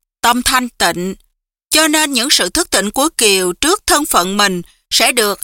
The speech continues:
A Lại Gia ghi chép thu nhặt để tiến dần đến chỗ xả bỏ. Chuyển thức phân biệt thành trí bát nhã, vô phân biệt,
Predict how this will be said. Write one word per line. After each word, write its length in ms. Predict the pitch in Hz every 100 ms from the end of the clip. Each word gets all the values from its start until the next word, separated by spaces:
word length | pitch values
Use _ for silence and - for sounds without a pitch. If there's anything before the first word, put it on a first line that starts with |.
| - -
A 180 | 247 262
Lại 180 | 180
Gia 320 | 180 226 247 247
ghi 280 | 220 262
chép 460 | 233 240 247 349 -
thu 200 | - 254
nhặt 280 | 226 185 165 _ _ _ _
để 340 | 196 190 180 233 -
tiến 240 | - 277 370 440
dần 420 | 226 214 196 190
đến 160 | 202 302 392
chỗ 260 | 202 190
xả 260 | 311 - 202
bỏ. 420 | 208 165 170 254 - _ _ _ - - _
Chuyển 440 | - 220 208 214 330 427
thức 200 | 392 392
phân 280 | 339 285 233
biệt 240 | 196 170
thành 320 | 254 185 175
trí 240 | 165 233 330
bát 260 | 311 370
nhã, 480 | 240 170 156 170 269 349 _ _ 214
vô 260 | 247 247
phân 340 | 240 254 240 220
biệt, 280 | 190 175